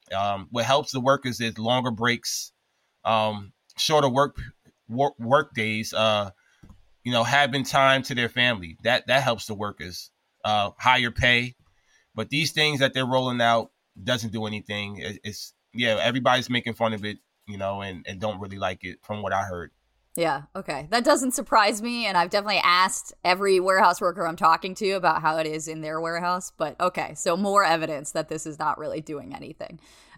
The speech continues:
Speaker 2: Um, the last thing I wanna ask, Chris, before I let you go is a personal question, which is, you know, you, before you were fired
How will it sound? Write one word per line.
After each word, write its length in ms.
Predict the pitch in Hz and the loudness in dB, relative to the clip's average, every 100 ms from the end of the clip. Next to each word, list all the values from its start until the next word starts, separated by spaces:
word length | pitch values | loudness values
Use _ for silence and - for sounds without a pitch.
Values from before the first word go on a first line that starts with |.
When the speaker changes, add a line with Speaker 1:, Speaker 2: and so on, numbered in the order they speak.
| 170 | 2
Speaker 2:
Um, 240 | 170 160 _ _ - | 2 2 _ _ 2
the 100 | 254 | 6
last 280 | 269 392 | 6 4
thing 160 | 415 381 | -2 0
I 40 | |
wanna 180 | 302 262 | 4 4
ask, 260 | 190 202 - | 4 4 0
Chris, 180 | 214 - | -4 -6
before 260 | 196 202 | -4 2
I 60 | 180 | 4
let 180 | 185 180 | 4 2
you 120 | 185 | 0
go 340 | 175 175 170 | 4 6 6
is 320 | - 175 175 175 _ _ | 4 0 -2 -12 _ _
a 80 | - | -2
personal 500 | - 285 320 226 165 | 0 0 0 2 0
question, 540 | - 156 151 156 160 208 | 0 -2 -2 -6 -6 -2
which 260 | 196 196 | 0 2
is, 380 | 233 196 208 202 - _ - | 4 2 0 -6 -18 _ -10
you 120 | 294 302 | 0 4
know, 260 | 180 180 | 6 4
you, 560 | 208 220 294 339 330 330 - _ - | 0 0 2 2 2 -2 -4 _ -10
before 380 | 180 214 285 277 | -6 -4 0 2
you 160 | 277 262 | 4 4
were 140 | 208 | 4
fired 560 | - 165 120 151 202 | 6 4 4 0 -4